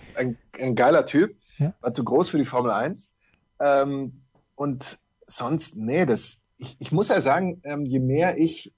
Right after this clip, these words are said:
Speaker 1: über, über, ähm, Hamilton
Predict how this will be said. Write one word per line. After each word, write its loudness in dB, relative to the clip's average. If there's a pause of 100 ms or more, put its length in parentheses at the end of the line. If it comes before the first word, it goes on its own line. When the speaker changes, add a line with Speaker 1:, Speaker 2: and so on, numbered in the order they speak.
(240)
Speaker 1:
über, 2
über, -2
ähm, -2 (340)
Hamilton 2